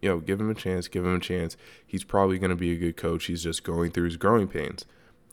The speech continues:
I always felt like Luke Walton would be a good coach. Um,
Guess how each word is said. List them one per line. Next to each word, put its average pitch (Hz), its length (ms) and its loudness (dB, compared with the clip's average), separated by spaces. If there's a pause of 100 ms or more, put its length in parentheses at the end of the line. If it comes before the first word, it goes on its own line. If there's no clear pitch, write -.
I 107 140 4
always 127 240 4
felt 95 260 4
like 87 160 0
Luke 87 240 0
Walton 82 320 0
would 82 140 -4
be 85 160 -4
a 76 60 -6
good - 200 -6
coach. - 380 -8 (840)
Um, 85 640 4